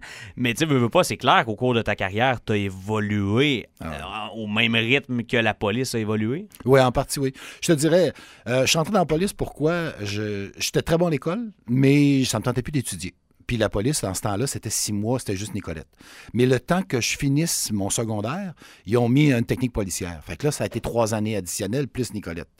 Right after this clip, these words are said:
Speaker 1: Fait que là, j'ai dit, bon, OK, je voulais le faire. Qu'est-ce que je voulais ? Je voulais un job au public,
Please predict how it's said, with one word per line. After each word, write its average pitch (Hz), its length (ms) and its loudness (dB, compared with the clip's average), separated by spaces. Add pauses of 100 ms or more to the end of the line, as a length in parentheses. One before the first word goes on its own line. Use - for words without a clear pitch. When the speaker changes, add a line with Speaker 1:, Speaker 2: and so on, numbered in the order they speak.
(360)
Speaker 1:
Fait 85 120 -10
que - 100 -6
là, 127 80 2
j'ai 104 100 -2
dit, 90 140 -10
bon, 87 240 -6
OK, 104 260 -8
je 82 80 -12
voulais 107 200 0
le 98 40 -6
faire. 147 400 -4 (600)
Qu'est-ce 214 160 2
que 180 120 4
je 117 120 0
voulais ? 139 200 2
Je 127 120 -4
voulais 123 100 2
un 110 40 -2
job 147 180 2
au 127 60 2
public, 90 340 -8